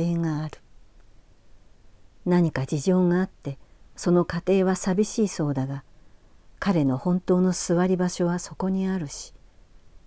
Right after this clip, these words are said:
彼の本当の愛情はその妻のものであろう。自分は一時の慰み者だ。こういう思いが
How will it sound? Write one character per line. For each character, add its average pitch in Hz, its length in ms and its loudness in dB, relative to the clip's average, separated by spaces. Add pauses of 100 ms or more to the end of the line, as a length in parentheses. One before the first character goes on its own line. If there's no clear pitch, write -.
(380)
彼 180 240 4
の 143 140 2
本 175 240 0
当 185 240 2
の 175 160 2
愛 185 180 2
情 175 260 2
は 170 160 -2 (380)
そ - 180 -2
の 185 140 4
妻 254 380 0
の 131 100 2
も 135 140 0
の 139 100 -2
で 131 140 -6
あ 131 180 -6
ろ 135 260 -12
う。 - 40 -20 (2250)
自 139 240 -10
分 143 220 -6
は 147 280 -12 (680)
一 175 160 0 (120)
時 185 260 -6
の 127 120 -4
慰 160 440 -4
み 190 120 -6
者 196 240 -4
だ。 214 160 -14 (2500)
こ 175 200 2
う 180 60 4
い 180 160 6
う 180 100 6
思 175 300 4
い 165 100 0
が 139 220 -6